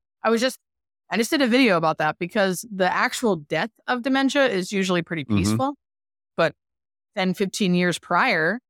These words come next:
Speaker 1: right? So it's like, it's such a long, drawn out disease
Speaker 2: Yeah.
Speaker 1: usually.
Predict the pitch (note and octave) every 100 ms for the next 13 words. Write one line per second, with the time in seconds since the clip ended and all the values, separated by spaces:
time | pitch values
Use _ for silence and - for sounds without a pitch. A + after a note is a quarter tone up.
0 | - E3 F3+ A#3+ - G#3 F#3 - F#3 E3+
1 | E3 _ _ _ _ _ _ _ - -
2 | G3 E3+ D#3+ D#3+ E3+ E3+ E3+ E3+ E3 D3
3 | D3 D3+ D3+ - D3+ D3+ D3+ - C#3+ C#3+
4 | C3 B2+